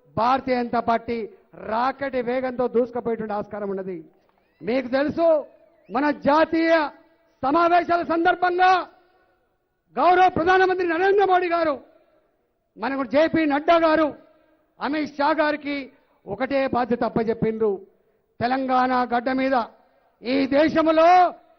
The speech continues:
ఇరవై తొమ్మిది రాష్ట్రాలుంటే, పంతొమ్మిది రాష్ట్రాలలో పాలిస్తున్న పార్టీ భారతీయ జనతా పార్టీ. ఇరవయో రాష్ట్రం, ఇరవై రాష్ట్రం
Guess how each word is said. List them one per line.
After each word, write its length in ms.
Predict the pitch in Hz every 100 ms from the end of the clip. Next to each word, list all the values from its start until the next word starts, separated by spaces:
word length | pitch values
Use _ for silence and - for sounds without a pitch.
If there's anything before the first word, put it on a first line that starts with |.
| _ 175
ఇరవై 480 | 240 330 339 349 349
తొమ్మిది 380 | 349 349 339
రాష్ట్రాలుంటే, 1080 | 330 320 339 370 359 349 330 370 392 392 381 - _ _ _ _ -
పంతొమ్మిది 520 | 339 330 339 330 320
రాష్ట్రాలలో 920 | 311 339 359 349 339 339 339 339 277 - _ _ _ -
పాలిస్తున్న 580 | 302 330 320 320 320 302
పార్టీ 800 | 302 311 330 320 320 311 269 - _ _ _ -
భారతీయ 380 | 247 285 277 277
జనతా 240 | 262 262
పార్టీ. 560 | 254 247 247 254 233 - _ _ _ 180
ఇరవయో 500 | 233 269 269 262 254
రాష్ట్రం, 580 | 247 254 262 254 208 - _ _ _ -
ఇరవై 440 | 214 320 320 339
రాష్ట్రం 680 | 320 330 330 349 392 415